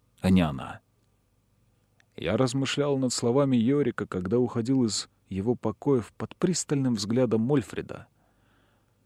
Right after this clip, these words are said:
Это всегда говорило, что моё предназначение — поддерживать власть брата. Теперь он стал девятым вождём клана. Значит,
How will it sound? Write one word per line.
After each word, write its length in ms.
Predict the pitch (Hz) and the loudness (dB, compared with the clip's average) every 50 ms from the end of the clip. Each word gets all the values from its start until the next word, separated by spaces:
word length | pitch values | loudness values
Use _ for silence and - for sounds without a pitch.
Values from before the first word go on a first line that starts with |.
| _ _ | _ _
Это 200 | _ 185 190 - | _ 0 2 2
всегда 360 | 170 - - 170 160 165 220 220 | -2 0 0 0 4 4 4 4
говорило, 480 | 196 190 175 175 180 208 202 175 143 | 4 4 4 4 4 4 2 2 2
что 220 | 127 - - - 123 | 0 -2 -4 -4 -2
моё 260 | 131 147 175 185 170 | -2 0 0 -2 0
предназначение — 920 | 151 151 139 131 139 135 120 127 127 120 - - - 180 165 123 95 92 | 0 -2 -2 0 -2 -4 -2 -2 -2 -2 -2 -2 -2 -2 0 0 0 -2
поддерживать 720 | - - 92 87 82 101 147 160 151 139 151 139 143 - - | 0 -2 -4 -2 4 6 6 6 6 2 0 0 -2 -2 0
власть 260 | 135 147 143 117 117 | 0 0 0 0 -2
брата. 540 | 131 165 175 156 117 - - - - 98 - _ _ _ _ _ _ _ _ _ _ _ _ _ _ | 0 2 2 2 0 -4 -10 -10 -12 -14 -16 _ _ _ _ _ _ _ _ _ _ _ _ _ _
Теперь 460 | _ - 180 165 - - 190 180 - - _ | _ -2 -2 -2 4 4 4 4 4 2 _
он 360 | - 180 180 160 123 101 95 87 - - - | 6 8 10 10 8 6 2 -2 -6 -12 -12
стал 500 | - - - - - 151 165 135 113 98 - - | -8 -8 -4 -2 0 2 4 2 2 2 -2 -4
девятым 500 | 104 101 110 110 139 139 135 - 117 110 | -2 -2 2 4 2 2 4 2 4 4
вождём 340 | 110 107 98 101 120 117 | 4 2 2 2 2 2
клана. 500 | 107 - 143 147 120 - - - - - - _ _ _ _ _ _ _ | 4 2 2 2 2 0 -4 -10 -12 -14 -18 _ _ _ _ _ _ _
Значит, 640 | - - 73 80 92 120 143 139 - 139 - - | -10 -6 -2 2 4 4 4 4 0 -6 -6 -8